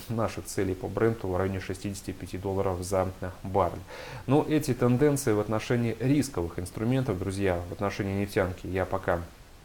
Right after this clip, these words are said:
не берусь, э, заявлять. В отношении рисковых активов,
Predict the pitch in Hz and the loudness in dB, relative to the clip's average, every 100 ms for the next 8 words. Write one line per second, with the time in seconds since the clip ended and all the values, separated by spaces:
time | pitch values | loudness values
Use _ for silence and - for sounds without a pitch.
0 | - - - - 95 98 92 98 98 90 | -20 -20 -14 -4 -2 0 2 4 4 2
1 | - 90 87 - 92 90 101 117 - 123 | 0 -2 -2 0 0 2 4 4 2 0
2 | - - 120 107 131 131 110 101 101 - | -4 -4 -2 0 0 0 0 2 0 0
3 | 120 110 95 | 2 4 2